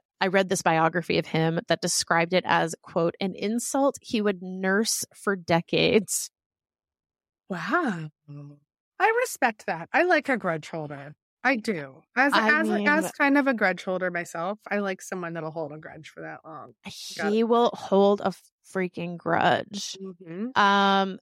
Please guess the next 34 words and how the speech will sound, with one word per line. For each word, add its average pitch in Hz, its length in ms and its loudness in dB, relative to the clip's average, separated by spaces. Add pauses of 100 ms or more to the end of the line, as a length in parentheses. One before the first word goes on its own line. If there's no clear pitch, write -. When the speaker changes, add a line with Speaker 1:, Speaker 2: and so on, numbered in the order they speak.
(120)
Speaker 1:
so 247 260 2
I 240 80 4
don't 370 120 4
wanna 440 160 2
get, 233 120 0
like, 208 140 -4
too 262 400 -6
much 247 180 -2
in 240 140 -2
the 233 100 -2
financial 220 560 -2
weeds, 202 500 2 (100)
but, 196 140 2
like, 202 300 0 (1600)
let's 254 180 4
just 320 140 2
say 254 100 2
by 240 140 2
the 214 100 -2
twenty 202 320 0
tens, 170 460 -2
he - 180 -4
has 302 120 0
amassed 202 420 2
a 208 40 -2
fortune 175 380 -2
of 165 100 -2
two - 200 0
and 175 80 2
a 170 40 2
half 160 200 0
billion - 320 0
dollars. - 640 0 (1120)
And 180 760 0